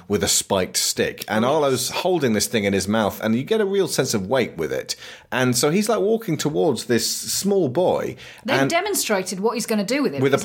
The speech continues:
Speaker 2: his
Speaker 1: pumpkin.
Speaker 2: dad hits a pumpkin with it.
Speaker 1: Yeah. And I, I don't think they get that when you visually show the smashing of a pumpkin with a spiked stick,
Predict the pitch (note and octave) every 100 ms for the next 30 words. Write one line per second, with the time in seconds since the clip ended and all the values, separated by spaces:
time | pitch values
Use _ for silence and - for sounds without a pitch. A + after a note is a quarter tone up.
0 | G3+ A3 A3+ B3 - A#3 A3 G#3 C4 A#3+
1 | G#3+ D#3 C#3+ - F3+ C#3+ - - - C#3+
2 | D3 D3+ C#3 - _ _ _ _ _ -
3 | D3 - F3+ A#3+ B3+ B3 A3+ G#3 C3+ G3+
4 | F#2+ D2 A2 B2 B2+ D#3+ F3+ F#3+ E3 D3+
5 | F#3+ A3 G#3 F#3 - - B2+ C3+ D#3+ G#3+
6 | A3+ - _ _ _ _ _ _ C3 A#2+
7 | D#3 D3+ - D3+ C3 B2+ C3+ B2 D3 D3
8 | A2+ - - B2 B2 - B2 D#3 -